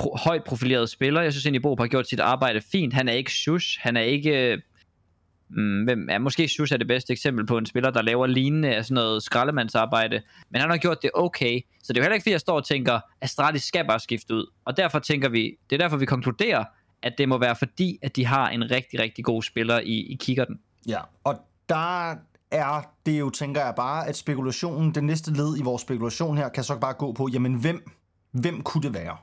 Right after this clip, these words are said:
Speaker 2: Altså,
Speaker 1: Ja.
Speaker 2: hve-, og, og her taler jeg ikke om folk, der er ledige på markedet, fordi jeg tror ikke, det er ikke nogen, der er signet på fri transfer, det her. Det kan det ikke være.
Speaker 1: Nej.
Speaker 2: Altså, det er
Speaker 1: Nej.
Speaker 2: nogen,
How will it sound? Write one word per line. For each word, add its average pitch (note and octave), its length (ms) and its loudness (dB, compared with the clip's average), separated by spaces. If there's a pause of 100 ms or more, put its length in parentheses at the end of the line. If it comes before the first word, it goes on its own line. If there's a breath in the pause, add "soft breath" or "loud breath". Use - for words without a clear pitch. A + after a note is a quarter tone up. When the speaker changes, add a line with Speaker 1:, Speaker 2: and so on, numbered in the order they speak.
(180)
Speaker 2:
Altså, C#3+ 260 -2 (220 loud breath)
Speaker 1:
Ja. - 120 -4
Speaker 2:
hve-, - 920 -10
og, D3+ 200 0
og D#3 100 0
her E3 180 0
taler D#3 220 -4
jeg D3 80 -2
ikke D#3 120 -4
om D#3 80 -2
folk, D#3 260 -4
der D3 60 0
er C#3+ 80 -2
ledige C#3 280 -2
på C3+ 80 -2
markedet, A2+ 400 -4
fordi B2+ 160 -4
jeg A#2+ 80 -2
tror D3 180 -4
ikke, D#3 280 -6
det E3+ 80 0
er E3 40 2
ikke E3+ 180 0
nogen, D3 180 -2
der D3+ 60 0
er C3+ 60 0
signet B2 300 -6
på A#2 60 -6
fri C3 200 -4
transfer, - 380 -8
det G#2+ 80 -4
her. G#2 80 -2
Det A#2+ 100 -4
kan C#3+ 180 -6
det - 80 -8
ikke A2 160 -6
være. D#2+ 120 -6
Speaker 1:
Nej. A2 180 0
Speaker 2:
Altså, C3 160 -2 (320 loud breath)
det - 60 -6
er - 40 -2
Speaker 1:
Nej. D3 40 4 (180)
Speaker 2:
nogen, F#3+ 300 -2